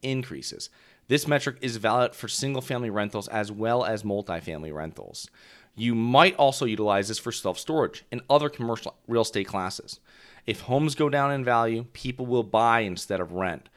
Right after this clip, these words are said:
The market will not allow you to raise rents if home values are stagnant or decreasing. We want vigorous markets. In these markets, you're going to minimize tenant turnover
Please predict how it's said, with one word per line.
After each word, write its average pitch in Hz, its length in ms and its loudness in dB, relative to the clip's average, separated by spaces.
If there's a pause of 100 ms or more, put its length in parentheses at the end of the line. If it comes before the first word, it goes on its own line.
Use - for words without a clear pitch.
(140)
The 107 100 -4
market 120 340 0
will 104 140 -4
not 110 240 -2
allow 110 200 2
you 110 140 0
to 104 100 -4
raise 101 300 0
rents 95 300 -4
if - 80 -16
home 110 300 -4
values 95 360 0
are 87 120 -6
stagnant 92 560 -2 (400)
or 107 180 2
decreasing. 117 760 -6 (280)
We 120 80 -2
want 127 260 2
vigorous 120 420 2
markets. 104 520 -6
In 135 160 -2
these 135 160 -4
markets, 113 260 0
you're 104 80 -4
going 117 220 0
to 101 100 -6
minimize 123 480 2
tenant 120 260 -6
turnover 110 540 -4